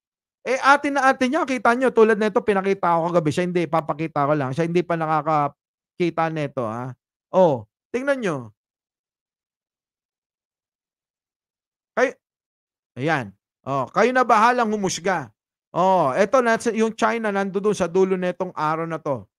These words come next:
na kulay pula. Oh, eto naman yung ano, yung Spratly. Eto naman Scarborough Shoal. Shoal. Oh, eto ha. Eto yung Scarborough, eto yung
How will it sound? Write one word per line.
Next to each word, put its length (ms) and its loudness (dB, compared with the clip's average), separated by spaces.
na 80 -8
kulay 320 2
pula. 400 -4
Oh, 320 -4
eto 240 0
naman 640 -2
yung 320 2
ano, 320 0
yung 240 0
Spratly. 720 -4
Eto 320 0
naman 240 -2
Scarborough 800 2
Shoal. 400 -2
Shoal. 400 2
Oh, 240 2
eto 240 0
ha. 400 0
Eto 320 2
yung 160 0
Scarborough, 960 4
eto 320 -2
yung 320 -2